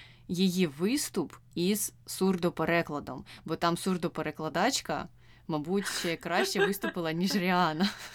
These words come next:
<laughs> Знайдіть, е, воно є і в Твіттері, і на Ютубі, і в Інстаграмі, де хочете. Там, е, можна за ключовими фразами це все знайти. Е, всім раджу. Ну, а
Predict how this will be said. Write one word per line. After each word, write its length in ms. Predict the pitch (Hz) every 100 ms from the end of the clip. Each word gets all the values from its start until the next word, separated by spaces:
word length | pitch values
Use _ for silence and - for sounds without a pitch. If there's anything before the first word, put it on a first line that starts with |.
| - - -
<laughs> 540 | - - - - 339
Знайдіть, 540 | 185 180 196 190 185 -
е, 340 | 156 151 202 147 151 151
воно 240 | 160 160
є 340 | 160 170 190 160
і 240 | 143 139
в 80 | 135
Твіттері, 360 | 214 214 190 160
і 40 |
на 80 | 151
Ютубі, 500 | 156 156 208 170 151
і 60 |
в 40 | 143
Інстаграмі, 540 | 151 - 160 175 165
де 80 | 147
хочете. 400 | - 139 - 147
Там, 320 | 143 143 143 - - - - -
е, 100 | 147
можна 720 | 147 156 160 151 143 139 139
за 280 | 139 139 139
ключовими 540 | 147 147 - 143 147
фразами 440 | 147 156 165 156 139
це 100 | -
все 200 | - 160
знайти. 420 | 160 156 135 135 - -
Е, 140 | - 143
всім 260 | - 190
раджу. 380 | 160 123 - 143 - - - - - - - -
Ну, 320 | 180 196 - - -
а 340 | - 156 143